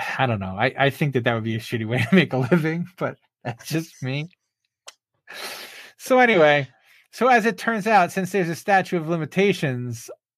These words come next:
you know, most of these cases can't be brought to court.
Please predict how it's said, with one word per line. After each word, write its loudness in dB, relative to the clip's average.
you -4
know, -6
most 0
of -2
these -2
cases -2
can't -2
be -2
brought 2
to -8
court. 2